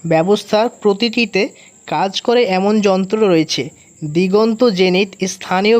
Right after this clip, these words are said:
ব্যবস্থা, নিরক্ষীয় ব্যবস্থা ও গ্রহণ ব্যবস্থা। পিছন থেকে পাহাড়টা দেখুন, অসাধারণ লাগছে এখান থেকে দেখতে পাহাড়টা, এই যন্তর মন্তর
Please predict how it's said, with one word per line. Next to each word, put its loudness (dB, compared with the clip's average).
ব্যবস্থা, 0
নিরক্ষীয় 0
ব্যবস্থা 0
ও -4
গ্রহণ 2
ব্যবস্থা। -2
পিছন -12
থেকে -6
পাহাড়টা -4
দেখুন, -12
অসাধারণ -8
লাগছে -10
এখান -10
থেকে -10
দেখতে -14
পাহাড়টা, -14
এই -10
যন্তর -8
মন্তর -8